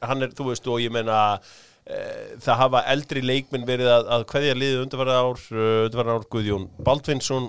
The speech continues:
fór, eh, Jósef Kristinn Jósefsson,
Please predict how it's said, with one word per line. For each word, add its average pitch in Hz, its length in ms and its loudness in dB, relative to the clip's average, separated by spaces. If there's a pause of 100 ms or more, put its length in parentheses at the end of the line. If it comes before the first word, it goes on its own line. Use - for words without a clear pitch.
fór, 127 560 -4 (360)
eh, 87 340 -8
Jósef 104 360 -8
Kristinn 92 420 -8
Jósefsson, 123 720 0